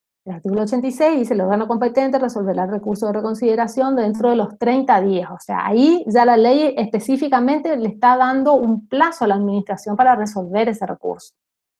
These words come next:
Si transcur-, dice, bueno, "computados desde su interposición o en su caso de la presentación del alegato al vencimiento del plazo si hubiera recibido la prueba".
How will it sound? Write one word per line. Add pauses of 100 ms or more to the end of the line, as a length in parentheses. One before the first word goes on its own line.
(520)
Si
transcur-,
dice,
bueno,
"computados
desde
su
interposición
o
en
su
caso
de
la
presentación
del
alegato
al
vencimiento
del
plazo
si
hubiera
recibido
la
prueba".